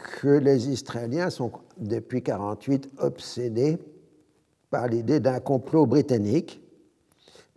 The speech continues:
euh, poussant à l'affrontement avec l'Irak afin de redonner du prestige aux monarchies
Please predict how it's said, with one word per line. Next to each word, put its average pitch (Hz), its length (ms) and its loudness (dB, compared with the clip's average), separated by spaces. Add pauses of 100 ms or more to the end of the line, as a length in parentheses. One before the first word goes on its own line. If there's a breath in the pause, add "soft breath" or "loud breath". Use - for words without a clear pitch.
(120)
euh, 120 520 2 (180)
poussant 143 460 4
à 127 80 4
l'affrontement 131 960 0
avec 123 360 -2
l'Irak 139 440 -4
afin 139 260 0
de 123 80 4
redonner 127 460 2
du 113 120 0
prestige 117 540 -2
aux 120 80 -2
monarchies 117 600 -4